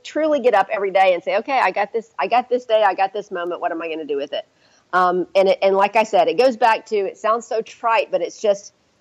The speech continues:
that is, that's, that's the, the happiness is the,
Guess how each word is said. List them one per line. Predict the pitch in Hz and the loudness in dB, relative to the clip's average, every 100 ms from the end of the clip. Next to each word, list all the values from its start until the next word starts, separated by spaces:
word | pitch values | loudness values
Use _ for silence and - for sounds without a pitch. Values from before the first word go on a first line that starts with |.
| _ 165 | _ -2
that | 190 240 - | 2 2 2
is, | 208 214 214 - - | 0 0 -2 -6 -6
that's, | 233 - _ _ - | -6 -8 _ _ -14
that's | 147 233 - _ _ _ _ _ _ _ - | -10 -10 -12 _ _ _ _ _ _ _ -4
the, | 214 - | -4 -2
the | 185 185 185 - | 0 2 0 -4
happiness | - 226 294 269 254 254 | 0 0 2 2 2 2
is | 220 | 0
the, | 214 202 | 4 4